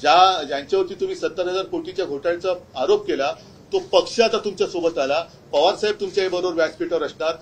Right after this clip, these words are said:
आमच्यातले मिंदे तुमच्या सोबत असणार. मग शेवटी लोकांनी बघायचं काय? कोण कलंकित आणि कोण कसला, म्हणजे कोण कोणाला कलंक लावतंय? आणि मग निदान आपण एक माणुसकी म्हणून एकमेकाचा आदर तो ठेवला पाहिजे.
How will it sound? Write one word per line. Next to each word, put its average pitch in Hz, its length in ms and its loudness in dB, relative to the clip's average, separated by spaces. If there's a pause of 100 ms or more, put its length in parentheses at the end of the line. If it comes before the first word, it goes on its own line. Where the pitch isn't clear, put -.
(200)
आमच्यातले 208 440 -2
मिंदे 202 260 0
तुमच्या 180 280 -2
सोबत 165 260 -4
असणार. 165 300 -2 (320)
मग 202 180 -6
शेवटी - 280 -2
लोकांनी 190 360 -2
बघायचं 175 380 0
काय? 208 200 -2 (1300)
कोण 202 180 0
कलंकित 202 540 0
आणि 196 140 -4
कोण 208 240 -4
कसला, 185 300 -6
म्हणजे 170 180 -8
कोण 190 200 -6
कोणाला 208 320 -2
कलंक 190 320 -4
लावतंय? 160 460 -2 (240)
आणि 170 160 -8
मग 190 340 -4 (280)
निदान 202 360 0
आपण 208 380 -2 (140)
एक 180 200 -8
माणुसकी 160 560 -6
म्हणून 165 300 -6 (160)
एकमेकाचा 180 600 -6
आदर 143 240 -4
तो 175 220 -8
ठेवला 156 260 -2
पाहिजे. 156 340 -6